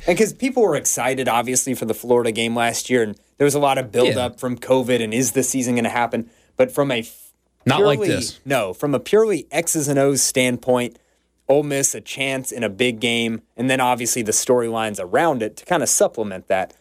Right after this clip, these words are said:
Speaker 1: It's been a very long time. And I, again,
Speaker 2: It's
Speaker 1: I'm
Speaker 2: gotta
Speaker 1: going
Speaker 2: be the
Speaker 1: back through
Speaker 2: twenty sixteen season.
Speaker 1: Yep.
Speaker 2: Gotta be. I mean, maybe,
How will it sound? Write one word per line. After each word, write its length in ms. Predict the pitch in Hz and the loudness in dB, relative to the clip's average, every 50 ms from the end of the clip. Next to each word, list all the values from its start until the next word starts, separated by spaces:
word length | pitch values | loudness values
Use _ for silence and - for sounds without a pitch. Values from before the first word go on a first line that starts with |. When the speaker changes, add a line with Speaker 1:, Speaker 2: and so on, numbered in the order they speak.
| _ _ _ _ _ _ _ _ _ _ _ _ _ 127 - - _ _ _ _ | _ _ _ _ _ _ _ _ _ _ _ _ _ -20 -20 -20 _ _ _ _
Speaker 1:
It's 200 | - 196 208 - | 2 2 2 2
been 220 | - 139 165 160 131 | 0 0 0 0 0
a 60 | 113 | -4
very 280 | 101 107 104 98 98 | -6 -6 -4 -4 -6
long 320 | 98 95 95 95 90 85 80 | -6 -6 -4 -6 -6 -8 -10
time. 320 | - 92 80 78 71 _ _ _ _ _ _ _ _ _ _ _ _ _ _ _ _ _ _ _ _ _ _ _ _ _ _ _ _ _ _ _ _ - | -12 -14 -14 -14 -16 _ _ _ _ _ _ _ _ _ _ _ _ _ _ _ _ _ _ _ _ _ _ _ _ _ _ _ _ _ _ _ _ -2
And 100 | 98 101 | 0 0
I, 240 | 107 120 120 117 - _ | 0 -2 -4 -6 -6 _
again, 300 | - 123 120 127 110 101 | -4 0 0 0 0 -2
Speaker 2:
It's 160 | 101 113 113 | -2 -2 -2
Speaker 1:
I'm 60 | 117 117 | 0 0
Speaker 2:
gotta 160 | - - 151 | 2 2 2
Speaker 1:
going 60 | 156 165 | 2 2
Speaker 2:
be 60 | 165 | 0
the 60 | 127 | 0
Speaker 1:
back 80 | 120 117 | 0 0
through 80 | - 151 | 0 0
Speaker 2:
twenty 120 | 147 135 | 0 0
sixteen 440 | 123 - 135 117 - - 123 110 98 | 0 0 -2 -2 -2 -2 -2 -2 0
season. 400 | - - 95 90 87 90 87 - _ - | -2 -2 -2 -2 -4 -6 -10 -14 _ -2
Speaker 1:
Yep. 260 | 110 107 87 87 - _ _ - - | 0 0 0 -2 -6 _ _ -6 -2
Speaker 2:
Gotta 220 | - 131 120 107 98 | 0 0 0 0 -2
be. 240 | 85 92 85 - _ _ _ _ _ _ _ _ _ _ _ _ _ _ _ _ _ _ _ _ _ - | -4 -6 -8 -8 _ _ _ _ _ _ _ _ _ _ _ _ _ _ _ _ _ _ _ _ _ -2
I 40 | 139 139 | 0 0
mean, 100 | 135 131 | 2 2
maybe, 520 | 127 143 151 165 165 156 143 143 - | 2 2 2 2 4 4 2 2 0